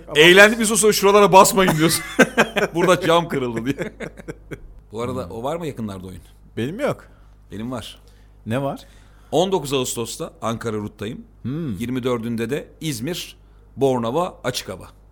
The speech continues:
Speaker 2: Biletlerim Bilet X'te.
Speaker 1: Çok güzel abi.
Speaker 2: Öyle.
Speaker 1: Benim bu hafta İzmir, şey, İstanbul vardı. O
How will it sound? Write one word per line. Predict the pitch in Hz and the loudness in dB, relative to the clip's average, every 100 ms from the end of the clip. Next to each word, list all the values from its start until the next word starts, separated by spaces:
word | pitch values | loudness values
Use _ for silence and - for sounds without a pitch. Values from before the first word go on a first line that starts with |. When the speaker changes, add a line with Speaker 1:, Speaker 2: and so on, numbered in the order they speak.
| - | -10
Speaker 2:
Biletlerim | 120 - 117 143 | -10 -8 -8 -8
Bilet | 101 - | -8 -12
X'te. | - - - - - - | -18 -20 -20 -20 -20 -14
Speaker 1:
Çok | - 101 | -10 -10
güzel | 98 92 92 87 | -8 -8 -8 -12
abi. | 87 78 - - - - - - | -14 -18 -20 -20 -20 -20 -20 -20
Speaker 2:
Öyle. | 90 85 | -14 -6
Speaker 1:
Benim | 110 123 | -4 -2
bu | 123 | -4
hafta | 120 - | -4 -6
İzmir, | 127 123 117 120 101 - | -8 -8 -8 -10 -12 -18
şey, | - 120 | -12 -12
İstanbul | 117 - 120 117 101 90 | -10 -6 -6 -4 -8 -8
vardı. | 87 82 113 | -10 -12 -12
O | 117 | -14